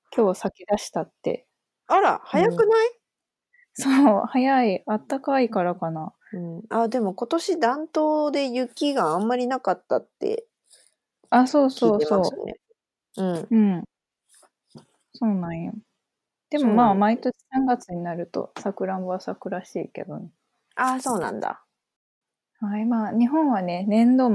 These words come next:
Speaker 1: 末ということで、私は、
Speaker 2: うん。
Speaker 1: あの、確定申告とかにちょっと追われ、まあ、早々に出してきたんだけど。
Speaker 2: お疲れ様でした。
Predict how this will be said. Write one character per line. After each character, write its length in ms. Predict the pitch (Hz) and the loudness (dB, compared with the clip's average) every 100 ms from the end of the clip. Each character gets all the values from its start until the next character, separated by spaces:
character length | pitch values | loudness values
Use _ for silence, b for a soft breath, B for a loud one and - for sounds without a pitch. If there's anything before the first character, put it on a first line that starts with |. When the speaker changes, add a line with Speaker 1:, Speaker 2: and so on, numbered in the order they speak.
| 190 - | 2 -2
Speaker 1:
末 160 | 180 | -6
と 120 | - | -2
い 80 | 170 | -2
う 40 | 165 | -2
こ 140 | 175 | -6
と 180 | - 160 | -6 -2
で、 440 | 175 170 175 220 _ _ _ - | -2 -2 -2 -6 _ _ _ -10
私 400 | 202 214 214 220 | -8 -6 -6 -4
は、 140 | 208 202 | 0 0
Speaker 2:
う 40 | |
ん。 80 | 196 | -2
Speaker 1:
あ 60 | |
の、 240 | 190 185 196 | -6 -8 -10
確 200 | - 190 _ - | -10 -12 _ 0
定 180 | 226 | 0
申 300 | 226 233 208 | 2 -2 -2
告 280 | 196 - - | -4 -10 -10
と 80 | 214 | -12
か 140 | - | -12
に 80 | 156 | -10
ち 80 | - | -10
ょ 40 | |
っ 20 | 170 | -8
と 180 | - | -6
追 140 | 175 170 | -4 -4
わ 180 | 160 160 | -4 -6
れ、 280 | 160 170 _ _ _ _ _ _ _ | -6 -8 _ _ _ _ _ _ _
ま 180 | 202 185 | -10 -10
あ、 100 | - _ | -16 _
早 280 | - 185 185 - | -8 -8 -8 -4
々 200 | 185 185 | -2 0
に 300 | 180 180 - _ - | -2 -4 -6 _ -14
出 80 | 185 | -14
し 80 | - | -10
て 140 | - | -10
き 100 | 170 | -10
た 160 | - 143 | -12 -12
ん 100 | 170 | -10
だ 120 | 196 | -14
け 140 | - 180 | -14 -14
ど。 240 | 170 - _ - | -12 -16 _ -8
Speaker 2:
お 160 | 170 170 | -4 -4
疲 360 | 160 - 180 | -6 -4 0
れ 100 | 175 | 0
様 320 | 170 180 175 175 | 0 -2 0 2
で 160 | 185 | 0
し 120 | 180 | 0
た。 840 | - 180 170 165 160 147 139 80 | 0 2 6 6 6 4 2 0